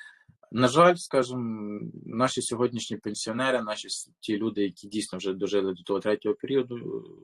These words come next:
не мають можливості такої. Вони дійсно знаходяться сьогодні за межою бідності.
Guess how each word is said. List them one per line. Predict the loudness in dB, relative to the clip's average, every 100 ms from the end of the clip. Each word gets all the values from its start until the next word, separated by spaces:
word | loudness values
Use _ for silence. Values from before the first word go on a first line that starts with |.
| -20
не | -8
мають | -2 0 -2
можливості | -8 -12 -14 -16 -18 -16
такої. | -14 -12 -12 -10
Вони | -4 -4
дійсно | -2 -2 -4
знаходяться | -12 -4 -4 -2 -6
сьогодні | -6 -10 -10
за | -4 -2
межою | -2 -4 -4 -4 -6
бідності. | -12 -16 -20 -20